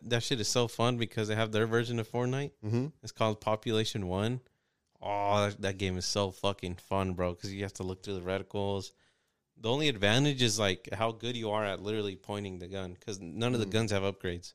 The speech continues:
Speaker 2: Yeah, yeah,
Speaker 1: They only
Speaker 2: yeah.
Speaker 1: have, like, the one star, you know, four stars the best, like, more power, right?
Speaker 2: So it's about how accurate you are
Speaker 1: Yeah.
Speaker 2: actually holding the gun.
Speaker 1: And, um, you can climb anything, so you can just grab the trigger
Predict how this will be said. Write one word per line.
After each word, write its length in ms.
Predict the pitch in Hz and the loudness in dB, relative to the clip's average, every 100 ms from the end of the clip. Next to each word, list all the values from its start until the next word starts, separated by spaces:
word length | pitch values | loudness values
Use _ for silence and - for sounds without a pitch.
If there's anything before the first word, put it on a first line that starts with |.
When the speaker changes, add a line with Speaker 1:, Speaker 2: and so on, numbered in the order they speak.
| _ - | _ -2
Speaker 2:
Yeah, 280 | 107 95 92 | 0 2 2
yeah, 60 | |
Speaker 1:
They 60 | 110 | 0
only 160 | 113 110 | 2 2
Speaker 2:
yeah. 60 | |
Speaker 1:
have, 80 | 110 | 2
like, 260 | 101 92 - | 0 -4 -4
the 100 | 107 | -2
one 220 | 101 104 | 0 0
star, 420 | - 101 104 95 | 0 0 0 0
you 300 | 90 - 104 | -4 -8 -6
know, 100 | 92 | -6
four 300 | 95 - 107 | -4 -2 -2
stars 340 | - 98 98 | 0 0 0
the 80 | 92 | -2
best, 320 | 90 92 - | -2 -2 -2
like, 140 | 95 90 | -8 -8
more 180 | 95 95 | -6 -4
power, 320 | - 101 92 | 2 2 2
right? 280 | 87 104 - - | 0 0 -2 -4
Speaker 2:
So 60 | |
it's 100 | 113 | -4
about 180 | 123 120 | -4 -6
how 160 | 123 98 | -6 -10
accurate 280 | 107 - 98 | -12 -16 -18
you 140 | 98 | -14
are 80 | 92 | 0
Speaker 1:
Yeah. 300 | 107 117 90 | 2 4 2
Speaker 2:
actually 320 | 85 101 - 87 | -2 -6 -8 -10
holding 300 | 85 87 85 | -10 -10 -8
the 60 | |
gun. 200 | 85 85 87 - - | -8 -8 -12 -14 -4
Speaker 1:
And, 320 | 104 107 104 | -2 0 2
um, 480 | 107 101 92 85 - _ | 4 4 0 -4 -10 _
you 160 | 117 120 | -2 -2
can 200 | - 135 | 0 -2
climb 340 | - 135 143 | 2 4 6
anything, 540 | 156 165 - 175 185 196 _ _ - | 4 2 2 2 2 0 _ _ -10
so 160 | - 123 | -2 0
you 100 | 117 | 0
can 160 | 127 | -2
just 260 | 123 110 110 | -4 -6 -4
grab 300 | 113 123 127 | 2 4 4
the 100 | 117 | -2
trigger 440 | - 131 131 147 | -4 -4 -4 -6